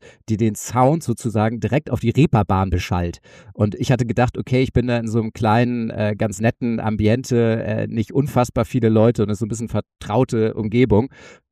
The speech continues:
Und dann war so die Vorstellung, dass ich mit meinen Fehlern die ganze Hamburger Reeperbahn beschalle, extrem unangenehm. Ich weiß ehrlich gesagt gar nicht, ob das dann tatsächlich passiert ist. Ich habe der Veranstalterin gesagt, sie soll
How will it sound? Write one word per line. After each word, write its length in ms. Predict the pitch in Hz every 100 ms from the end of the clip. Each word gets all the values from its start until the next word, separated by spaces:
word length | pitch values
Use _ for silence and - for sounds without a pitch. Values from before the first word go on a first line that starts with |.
| -
Und 160 | 107 104
dann 420 | - 110 113 117 - 113
war 180 | 117 117
so 80 |
die 80 | 113
Vorstellung, 500 | - 139 - 110 -
dass 160 | 113 104
ich 120 | 110
mit 180 | 110 -
meinen 280 | 117 135 127
Fehlern 440 | - 147 123 120
die 80 | 113
ganze 300 | 117 - 104
Hamburger 400 | 139 135 113 101
Reeperbahn 580 | 147 - 104 95 101 104
beschalle, 460 | 104 101 104 120 - - _ -
extrem 500 | 104 - - 127 135
unangenehm. 540 | 98 98 95 98 107
Ich 240 | - - -
weiß 280 | 104 151
ehrlich 240 | - 110 107
gesagt 260 | 98 104
gar 160 | - 104
nicht, 160 | 113 -
ob 60 |
das 100 | 113
dann 140 | - 101
tatsächlich 440 | 104 120 107 113
passiert 380 | 104 - 127 120
ist. 140 | 101
Ich 80 | 98
habe 80 | -
der 100 | 110
Veranstalterin 640 | 104 104 110 107 101 110
gesagt, 340 | 113 98 110 -
sie 120 | 101
soll 240 | 95 104